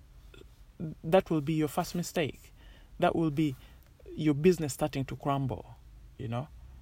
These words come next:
So make sure you're looking after your staff really well, especially at a time like this, because think about them. They're scared as well.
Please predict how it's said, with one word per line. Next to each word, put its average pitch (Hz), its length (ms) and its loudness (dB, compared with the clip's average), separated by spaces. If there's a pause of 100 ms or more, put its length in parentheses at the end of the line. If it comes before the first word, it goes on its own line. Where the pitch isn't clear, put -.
(240)
So 160 500 4 (320)
make 196 240 8
sure 180 180 2
you're 151 160 4
looking 151 280 -2
after 127 220 -2
your 120 140 0
staff - 320 -6
really 147 340 0
well, 131 220 0
especially 143 420 -2
at 139 120 -6
a 127 40 -8
time 147 280 -2
like 127 180 -4
this, 135 160 -4
because 147 320 -2
think 262 200 2
about 190 300 6
them. 156 180 2
They're 247 140 6
scared 202 380 2
as 143 160 0
well. 214 340 0